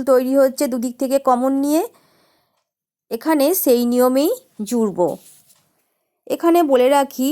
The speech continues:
এই ধরনের ব্যাগ জোড়ার জন্য সব সময় বডির সঙ্গে নিচের অংশটা তৈরি করে নিতে হয়, তাহলে ব্যাগের দুই সাইড শুধু জুড়তে হয়, আর এই জোড়াটা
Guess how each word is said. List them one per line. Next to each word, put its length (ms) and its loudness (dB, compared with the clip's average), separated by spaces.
এই 180 -2
ধরনের 460 2
ব্যাগ 340 2
জোড়ার 300 2
জন্য 260 0
সব 240 0
সময় 240 2
বডির 420 0
সঙ্গে 340 0
নিচের 340 0
অংশটা 420 0
তৈরি 300 0
করে 220 -2
নিতে 260 -2
হয়, 240 -2
তাহলে 460 2
ব্যাগের 400 0
দুই 220 -2
সাইড 300 2
শুধু 300 -2
জুড়তে 360 -2
হয়, 240 2
আর 220 2
এই 180 2
জোড়াটা 420 2